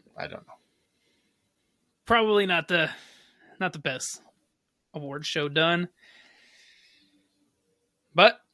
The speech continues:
Speaker 1: Hopefully it'll be better next year.
Speaker 2: Yeah, I think Nes-, Messi being in M L S for now a full year, when these awards start to come out, when the Ballon d'Or comes out, we'll see a little bit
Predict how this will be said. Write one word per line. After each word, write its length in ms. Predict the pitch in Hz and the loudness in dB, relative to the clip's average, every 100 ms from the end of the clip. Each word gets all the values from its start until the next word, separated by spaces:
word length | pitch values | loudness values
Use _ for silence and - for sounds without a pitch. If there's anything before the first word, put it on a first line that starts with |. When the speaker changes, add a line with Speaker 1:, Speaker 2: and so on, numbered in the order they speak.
| - | -12
Speaker 1:
Hopefully 240 | 113 110 | -10 -8
it'll 60 | 92 | -8
be 60 | 85 | -8
better 160 | 82 - - | -8 -10 -18
next 240 | - - | -18 -18
year. 140 | - _ _ _ _ _ - - | -20 _ _ _ _ _ -20 -4
Speaker 2:
Yeah, 340 | 185 208 208 | 4 4 4
I 100 | 208 208 | 2 2
think 160 | 220 | 2
Nes-, 240 | 190 185 - | 2 0 0
Messi 500 | 196 190 - 196 175 | 0 0 0 -6 -4
being 180 | 175 170 | -2 -2
in 80 | |
M 140 | 165 165 | -4 -4
L 100 | 160 | -6
S 140 | 160 | -6
for 140 | - 156 | -8 -10
now 220 | 156 156 | -8 -8
a 40 | |
full 240 | - 165 156 | -10 -10 -8
year, 380 | 147 151 147 147 | -4 -4 -6 -10
when 140 | 160 | -10
these 140 | 151 151 | -10 -10
awards 280 | 147 143 | -10 -10
start 180 | - 151 | -8 -12
to 60 | - | -12
come 180 | 156 147 | -10 -6
out, 160 | 147 | -6
when 80 | 151 | -8
the 60 | 143 | -6
Ballon 320 | 143 147 143 | -4 -4 -6
d'Or 180 | 143 139 | -6 -8
comes 300 | 151 139 147 | -10 -8 -4
out, 180 | 139 | -4
we'll 100 | 143 | -4
see 180 | 143 151 | -6 -6
a 60 | 143 | -4
little 160 | 143 | -4
bit 240 | 139 135 | -4 -4